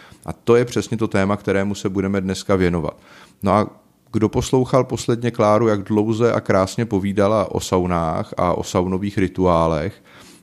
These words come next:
tak si možná řekl, že by bylo dobré s Klárou probrat i právě ty termální lázně v Německu. Takže plníme přání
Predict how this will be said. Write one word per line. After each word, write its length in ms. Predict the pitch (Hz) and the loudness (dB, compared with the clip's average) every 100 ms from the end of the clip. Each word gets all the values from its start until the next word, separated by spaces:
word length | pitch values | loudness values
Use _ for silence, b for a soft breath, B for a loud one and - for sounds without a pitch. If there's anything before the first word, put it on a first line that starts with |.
| - | -4
tak 680 | 95 95 95 95 98 92 - | 2 4 4 4 2 -2 -12
si 200 | - 113 | 0 2
možná 380 | 104 95 110 107 | 2 2 2 2
řekl, 260 | 101 - | 0 -2
že 100 | 104 | -4
by 100 | 101 | -2
bylo 200 | 101 107 | 0 0
dobré 300 | 98 92 101 | 2 0 -2
s 60 | - | -2
Klárou 380 | 101 95 98 110 | 0 2 2 -2
probrat 480 | 95 87 101 101 - | -4 -2 0 0 -2
i 220 | - 110 | 0 2
právě 540 | 120 110 98 95 98 101 | 0 0 2 2 2 0
ty 160 | 98 | -2
termální 520 | 98 95 95 95 95 98 | -2 -2 0 0 0 0
lázně 320 | 92 92 101 | -2 -2 -4
v 60 | |
Německu. 460 | 90 80 85 - - - | -4 -6 -6 -10 -10 -2
Takže 680 | 104 92 101 98 101 147 - - _ _ | -2 -2 0 2 2 0 -2 -18 _ _
plníme 420 | 101 101 101 98 | 0 2 0 -2
přání 760 | - - 85 87 90 98 117 147 | -4 -4 -2 -2 -2 -2 -2 -6